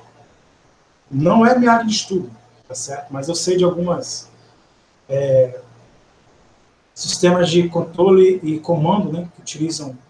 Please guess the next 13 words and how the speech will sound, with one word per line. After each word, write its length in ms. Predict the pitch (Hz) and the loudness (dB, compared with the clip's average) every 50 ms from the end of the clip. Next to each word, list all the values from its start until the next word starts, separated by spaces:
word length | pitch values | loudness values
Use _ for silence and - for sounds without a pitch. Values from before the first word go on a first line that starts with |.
| _ _ | _ _
inteligência 360 | _ 151 143 143 151 147 - - | _ -8 -8 -8 -8 -8 -10 -12
artificial 560 | - - - - - - - 156 147 151 147 | -14 -14 -12 -8 -6 -4 -2 0 -2 -2 -2
pra 80 | 156 | -4
poder 340 | 156 - 160 156 147 147 - | -8 -8 -8 -8 -8 -8 -8
fazer 240 | - 151 131 139 147 | -8 -8 -6 -4 -4
o 60 | 151 | -4
melhor 400 | 151 147 143 147 147 139 135 - - _ _ _ _ _ _ _ _ _ _ _ _ _ _ | -2 -4 -2 -2 -2 -4 -4 -6 -10 _ _ _ _ _ _ _ _ _ _ _ _ _ _
mapeamento 760 | 139 156 170 170 170 - 175 170 156 147 147 147 147 - - | 0 2 2 2 2 4 4 4 4 4 -2 -4 -6 -8 -8
dos 280 | 135 127 135 143 139 - - - - - - - | -14 -14 -12 -10 -6 -6 -6 -4 -4 -6 -6 -6
sistemas 420 | - - - - 147 147 147 - - | -6 -8 -8 -8 -8 -8 -8 -8 -10
que 80 | - | -12
estão 160 | - - 147 | -12 -14 -12
sendo 720 | - - - 139 135 139 135 135 135 131 127 123 120 - | -12 -10 -10 -8 -8 -8 -8 -6 -6 -6 -6 -6 -8 -12